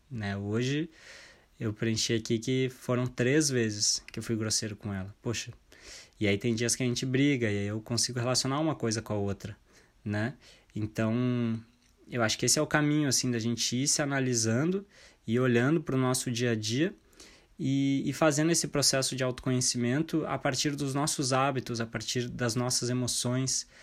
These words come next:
a partir das nossas rotinas. Então, pra um homem que quer começar o seu processo de autoconhecimento, começa a se perguntar todo dia, "O que que eu senti hoje?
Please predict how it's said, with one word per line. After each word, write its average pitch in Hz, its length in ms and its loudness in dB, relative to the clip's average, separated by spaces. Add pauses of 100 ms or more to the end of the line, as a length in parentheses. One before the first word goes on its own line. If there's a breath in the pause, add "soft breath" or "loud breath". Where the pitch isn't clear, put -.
(260 loud breath)
a 101 80 -6
partir 113 400 0
das 117 160 0
nossas 120 320 0
rotinas. 117 680 0 (460 loud breath)
Então, 135 200 4
pra 156 100 2
um 151 80 4
homem 156 200 4
que - 100 -4
quer 147 160 0
começar 151 640 4
o 123 140 -4
seu - 180 0
processo 135 380 0
de - 80 0
autoconhecimento, 135 880 0 (400 loud breath)
começa 170 400 2
a 202 40 0
se 196 140 2
perguntar 185 640 4
todo 170 320 4
dia, 139 420 0 (360)
"O - 20 -20
que - 100 0
que 185 100 2
eu 190 60 6
senti 160 480 2
hoje? 104 380 2